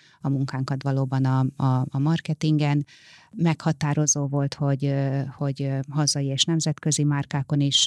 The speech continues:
dolgozhattam, kommunikáció szempontjából pedig pont mostanában ért az a meglepetés, hogy úttörő volt az Unilever egyébként az egészség, most is, de, de hát ab-, abban az időben úttörő, ö, volt az a terület, amin dolgoztam kommunikáció szempontjából, az egészséges, kiegyensúlyozott táplálkozás,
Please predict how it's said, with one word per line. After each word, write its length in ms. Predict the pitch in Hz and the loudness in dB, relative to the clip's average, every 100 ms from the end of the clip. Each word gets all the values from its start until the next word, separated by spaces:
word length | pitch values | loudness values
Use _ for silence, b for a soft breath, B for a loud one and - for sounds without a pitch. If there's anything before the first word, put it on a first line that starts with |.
| - | 0
dolgozhattam, 840 | 147 143 139 139 - 139 - 143 | 0 0 0 0 0 -2 0 0
kommunikáció 680 | 139 147 143 143 143 135 147 | 2 2 2 2 0 0 0
szempontjából 680 | 135 151 143 143 139 143 143 | 2 0 0 -2 0 0 0
pedig 280 | - 143 135 | 2 0 2
pont 280 | 151 139 160 | 0 2 2
mostanában 600 | 147 - 147 147 151 151 | 2 4 4 4 4 2
ért 220 | 156 - | -2 -4
az 140 | 139 | -2
a 40 | 147 | 0
meglepetés, 720 | 151 147 147 151 - 147 - | 0 0 -2 -2 0 2 2
hogy 180 | 151 143 | 2 0
úttörő 420 | 170 165 151 139 | 0 2 2 2
volt 220 | 135 131 | 2 0
az 120 | 143 135 | 0 0
Unilever 380 | 131 131 127 | 2 0 0
egyébként 420 | 131 127 131 131 120 | -2 -2 -4 -4 -4
az 120 | 127 | -4
egészség, 420 | 127 127 - 139 | -2 0 0 0
most 320 | 139 131 - 131 | 0 0 0 -2
is, 140 | - | -2
de, 220 | 131 131 147 | 0 -2 0
de 100 | 131 | 0
hát 220 | 127 135 | 0 0
ab-, 140 | 131 - | 0 0
abban 280 | 139 139 | -2 0
az 140 | 139 135 | 0 0
időben 440 | 139 131 135 131 | 0 0 0 -2
úttörő, 600 | 131 135 - 139 135 135 139 | -2 -2 0 0 2 0 0
ö, 180 | 135 131 | 0 0
volt 240 | 135 131 | 0 0
az 120 | 127 127 | 2 2
a 20 | |
terület, 320 | - 131 - | 0 0 0
amin 160 | 127 135 | 0 2
dolgoztam 420 | 139 131 - 135 | 2 2 2 0
kommunikáció 640 | - 135 131 135 131 135 | 0 0 0 -2 -2 0
szempontjából, 640 | 127 139 135 135 135 131 127 | 0 0 0 -2 -2 -2 -2
az 120 | 123 | -2
egészséges, 600 | 127 135 - - - 131 | -2 0 0 -2 -2 -4
kiegyensúlyozott 800 | - 131 131 131 - 143 139 - | -2 -4 -2 -2 -2 -2 -4 -4
táplálkozás, 840 | 135 135 135 - 139 139 135 | -6 -2 -4 -2 0 0 2